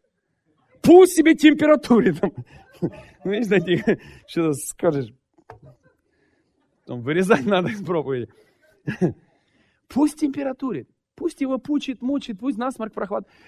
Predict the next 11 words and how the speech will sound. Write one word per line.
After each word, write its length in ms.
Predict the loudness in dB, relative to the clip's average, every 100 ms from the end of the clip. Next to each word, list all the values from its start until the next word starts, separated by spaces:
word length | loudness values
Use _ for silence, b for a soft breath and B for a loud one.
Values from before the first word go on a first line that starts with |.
| b _
Тебя 220 | -2 -2
это 140 | -2
не 120 | -6
волнует. 460 | -4 -4 -4 -8 -12 _ _
Ты 100 | -6
аб-, 220 | -6 -6
ты, 80 | -6
и, 260 | -6 -8 -6
ты 140 | -6
другая 340 | -6 -4 -4
субстанция. 520 | -6 -12 -16 -16 -16